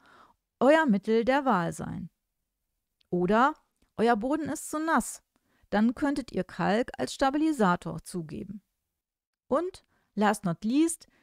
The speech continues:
wird im Galabau immer häufiger Geotextil eingesetzt, um die Tragfähigkeit des Untergrunds zu erhöhen. Der Untergrund trägt die Belastung, nimmt das Sickerwasser auf und führt es ab.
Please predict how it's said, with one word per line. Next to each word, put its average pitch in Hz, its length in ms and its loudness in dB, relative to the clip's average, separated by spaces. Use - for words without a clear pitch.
wird 269 160 -4
im 262 140 0
Galabau 233 680 4
immer 311 300 0
häufiger 247 480 2
Geotextil 208 880 -2
eingesetzt, 240 720 -2
um 190 120 2
die 170 100 -6
Tragfähigkeit 233 880 -4
des 214 140 -10
Untergrunds 202 720 -4
zu 294 140 -6
erhöhen. 180 540 -2
Der - 160 -6
Untergrund 285 760 0
trägt 180 280 -6
die 277 80 -6
Belastung, 170 680 0
nimmt 185 180 -4
das 165 160 -6
Sickerwasser 262 680 0
auf 190 360 -2
und 277 160 -6
führt 175 280 -8
es - 180 -12
ab. 190 260 -8